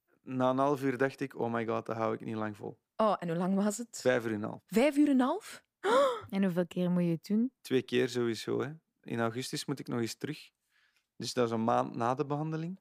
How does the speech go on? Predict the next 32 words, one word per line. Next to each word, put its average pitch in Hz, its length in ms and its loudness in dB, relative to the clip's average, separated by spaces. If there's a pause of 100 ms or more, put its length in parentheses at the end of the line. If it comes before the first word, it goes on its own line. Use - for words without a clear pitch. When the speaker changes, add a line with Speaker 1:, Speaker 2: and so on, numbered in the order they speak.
Speaker 2:
Oef. - 480 -8
Speaker 1:
Moet - 120 -10
je - 60 -4
nog 117 120 0
eens 113 160 -2
teruggaan 175 520 -4
om 117 400 -6
nog 117 220 -8
wat 113 140 0
bij 113 180 0
te - 120 -6
werken. 202 360 -6
Want 143 320 -6 (500)
wat 131 160 -4
ze - 140 2
eigenlijk 175 500 0
doen, 185 400 2 (160)
is... - 360 -4 (380)
Ze 127 120 -12
hebben 123 160 2
zo'n 120 420 0
een, 117 260 -4
een, 107 220 -4
ehm, 107 320 -4 (520)
een 117 120 -6
soort 117 300 0
rollertje, 165 760 2 (680)
eh, 127 240 4
met 127 200 0
allemaal 156 340 2
pinnetjes 127 640 -2
aan. 107 280 -4